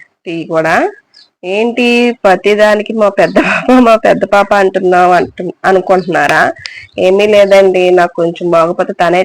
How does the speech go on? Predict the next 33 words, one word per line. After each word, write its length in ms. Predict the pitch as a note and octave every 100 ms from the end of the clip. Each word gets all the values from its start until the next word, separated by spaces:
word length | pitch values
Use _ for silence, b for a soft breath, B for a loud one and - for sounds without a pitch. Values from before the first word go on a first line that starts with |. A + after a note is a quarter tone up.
| F#3+
చేస్తుంది. 580 | F3+ F3+ - F3 E3+ D#3+ F#3 _ B B _ F3
తనే 240 | E3+ F3+
పెట్టింది, 400 | G#3+ F3+ - F#3 F3+
మార్నింగ్ 400 | F3 F3 F3+ F3
లేగలేదు, 540 | E3 E3 E3 D#3+ E3 E3+ B3+ - - _
మా 100 | - F3+
పెద్ద 240 | F3 E3+ G3
పాపే 240 | E3 G3
టీ 140 | F#3 E3+
పెడితే 340 | E3+ E3 E3 A3 G3+
తాగాను. 420 | F3 F3 G3 E4+ F#4 - B B D#3+
అల్లం 260 | F3 F#3
వేసి 200 | F#3 F#3 -
పెట్టింది 320 | E3+ E3 E3+
కదా, 140 | F3+ A3+ G#3+
చాలా 180 | E3+ E3+
టేస్టీగా 380 | E3 E3+ - D3+
అయితే 200 | D3+ D3+
ఉంటుంది. 460 | D3+ D#3 - D#3 G#3+ G#4+ - - B B -
మార్నింగ్ 440 | G3 G3+ A3 A3 G#3
టిఫిన్ 260 | F#3 G#3
ఏంటి 200 | F#3+ F3+
అనుకుంటున్నారా? 640 | F3 E3+ E3+ E3+ E3+ D#3 E3+ F#3
మార్నింగ్ 360 | E3+ E3+ F3 F3
టిఫిన్ 260 | D#3 - D#3+
వచ్చి 220 | - A3
రాత్రి 360 | A3+ F#3+ F3 F#3 -
చపాతీ 400 | F3 F#3 F3+ G#3
చేసుకున్నాం 500 | G3 F#3 - F#3 E3+ E3+
కదండి, 460 | D#3 E3 E3 F#3 D4+ C#5 b b b _
ఆ 60 | F3
చపాతీ 540 | F3 F#3 F3 F3+ E3+ F3+
ఉంటే 240 | E3+ E3